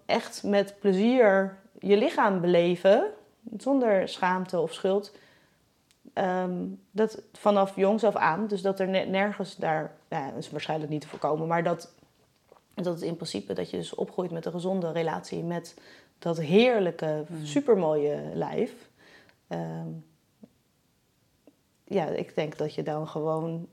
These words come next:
Speaker 1: <laughs> dat je dan gewoon gelukkig wordt.
Speaker 2: Ja.
Speaker 1: En
Speaker 2: Ja.
Speaker 1: dat je sterk, sterk, sterk bent in jezelf en dat je ja, en ik denk dus dat het bij vrouwen, dus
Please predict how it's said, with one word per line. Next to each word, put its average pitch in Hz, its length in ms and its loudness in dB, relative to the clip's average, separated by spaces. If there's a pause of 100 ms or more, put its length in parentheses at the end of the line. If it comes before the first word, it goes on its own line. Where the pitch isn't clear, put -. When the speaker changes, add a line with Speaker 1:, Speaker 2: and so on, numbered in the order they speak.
(180)
Speaker 1:
<laughs> 190 320 2
dat - 320 6
je - 60 -14
dan 214 180 4
gewoon 254 200 8
gelukkig 427 380 4
wordt. 240 320 4
Speaker 2:
Ja. 165 360 0 (500)
Speaker 1:
En 214 100 0
Speaker 2:
Ja. 185 80 4
Speaker 1:
dat 165 100 4
je 160 60 -10
sterk, 220 520 6
sterk, 208 460 4 (380)
sterk 202 400 4
bent 202 240 0
in 220 180 2
jezelf 196 560 6
en 190 140 2
dat 190 160 2
je 190 200 0 (540)
ja, 185 140 4
en 185 120 0
ik 185 100 0
denk 185 180 2
dus 175 120 -2
dat 175 160 0
het 175 140 -8
bij 175 160 4
vrouwen, 185 560 8
dus 180 180 0